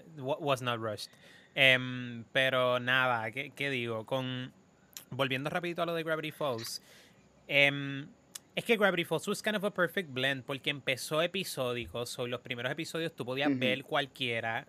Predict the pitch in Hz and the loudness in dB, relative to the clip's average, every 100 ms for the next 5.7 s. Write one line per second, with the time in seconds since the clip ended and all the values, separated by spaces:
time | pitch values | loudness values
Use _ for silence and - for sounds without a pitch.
0 | - 131 139 127 117 - _ - 160 143 | -10 -8 -6 -8 -8 -12 _ -16 -4 -2
1 | 131 120 131 135 123 139 131 135 127 143 | 0 0 -2 -2 -4 -2 -4 -4 -6 -4
2 | 139 - - - - 147 139 135 139 131 | -4 -8 -20 -20 -14 0 2 2 2 4
3 | 113 113 - - 139 147 143 139 135 - | 2 -2 -8 -14 -2 0 2 0 -6 -4
4 | 139 160 - 190 185 - 147 139 160 - | -4 -4 -2 0 0 -2 -2 0 -2 -6
5 | - - 156 156 147 160 151 | -10 -8 -6 -6 -6 -4 -4